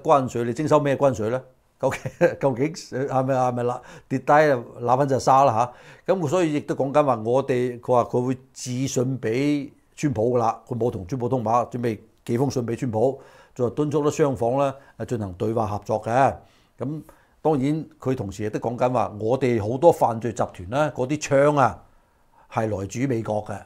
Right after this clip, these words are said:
噉呢個亦都係事實嚟嘅，因為美國係生產好多槍，但係呢，亦都好多槍呢，就係喺美國賣咗出去。呢個亦都係，呃，呢個軍火走私嚇，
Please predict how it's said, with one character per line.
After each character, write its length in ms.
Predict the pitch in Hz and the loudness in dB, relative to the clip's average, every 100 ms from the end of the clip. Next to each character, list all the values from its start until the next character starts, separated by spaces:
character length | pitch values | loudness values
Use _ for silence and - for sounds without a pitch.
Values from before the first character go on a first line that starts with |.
| _ | _
噉 80 | 117 | -14
呢 240 | 117 139 165 | -12 -6 -2
個 80 | |
亦 80 | 139 | 0
都 100 | 147 | 2
係 60 | 135 | 2
事 120 | 120 | 0
實 160 | 107 92 | -6 -8
嚟 40 | |
嘅， 300 | 82 85 117 | -12 -16 -14
因 80 | 131 | -8
為 60 | 131 | -6
美 180 | 110 110 | -4 -6
國 140 | 107 | -6
係 100 | 101 | -4
生 180 | 92 127 | -4 -4
產 140 | 117 | -2
好 80 | 107 | -2
多 100 | 117 | -4
槍， 280 | 123 117 113 - - _ | -4 -4 -6 -14 -20 _
但 120 | - 104 | -10 -6
係 80 | 110 | -4
呢， 80 | |
亦 100 | 127 104 | -2 -2
都 220 | 131 113 | -2 -2
好 60 | |
多 140 | 123 143 | 0 0
槍 240 | 135 139 | 2 2
呢， 120 | 139 131 - _ | 0 -4 -12 _
就 100 | - | -6
係 140 | 104 101 | -4 -2
喺 100 | 123 | -2
美 140 | 117 | -2
國 100 | 110 | -4
賣 220 | 110 104 | -4 -6
咗 80 | 107 | -6
出 240 | 123 120 107 | -2 0 -2
去。 100 | 101 | -6
呢 140 | 127 123 | -8 -6
個 80 | |
亦 80 | 110 | -6
都 120 | - | -2
係， 120 | 113 90 - - 110 | -2 -4 -12 -18 -16
呃， 80 | 104 101 | -14 -10
呢 100 | 127 110 | -10 -4
個 140 | 131 | -2
軍 140 | 123 | -2
火 80 | 120 | -2
走 180 | 110 107 | -4 -4
私 160 | 113 123 | -4 -4
嚇， 240 | 107 110 | -2 -4